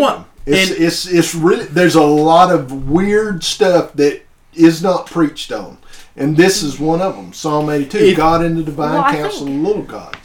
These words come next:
Speaker 3: I think that's, like, kind of a flaw with a lot of people when they say, you know, "I'm a Christian," and all this, and then all of a sudden something bad happens and they turn against it.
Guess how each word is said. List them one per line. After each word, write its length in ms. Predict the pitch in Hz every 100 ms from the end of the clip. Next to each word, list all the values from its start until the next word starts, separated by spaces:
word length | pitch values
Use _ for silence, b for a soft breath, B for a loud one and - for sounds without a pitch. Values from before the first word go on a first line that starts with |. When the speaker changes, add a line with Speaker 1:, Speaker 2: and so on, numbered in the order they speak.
| -
Speaker 3:
I 100 | 240
think 240 | 370 320
that's, 240 | 240 208 196
like, 180 | 190 -
kind 220 | 202 202
of 80 | 175
a 60 |
flaw 480 | 165 - 160 156 160
with 140 | 156
a 40 | 156
lot 220 | 156 156
of 60 | 156
people 360 | 165 156 156
when 160 | 156 156
they 120 | 151
say, 460 | 156 - - 156 156
you 120 | 151
know, 140 | 147
"I'm 160 | 147 147
a 60 | 151
Christian," 600 | 156 151 - 139 139 120
and 220 | 80 - b b b -
all 160 | 165
this, 300 | 165 165 -
and 100 | 165
then 140 | 156 156
all 140 | 151
of 60 | 156
a 20 |
sudden 200 | 170 160
something 280 | - 160 160
bad 240 | 156 156
happens 360 | 160 156 156 156
and 80 | 151
they 100 | 151
turn 240 | 170 156
against 420 | 170 151 - -
it. 180 | - -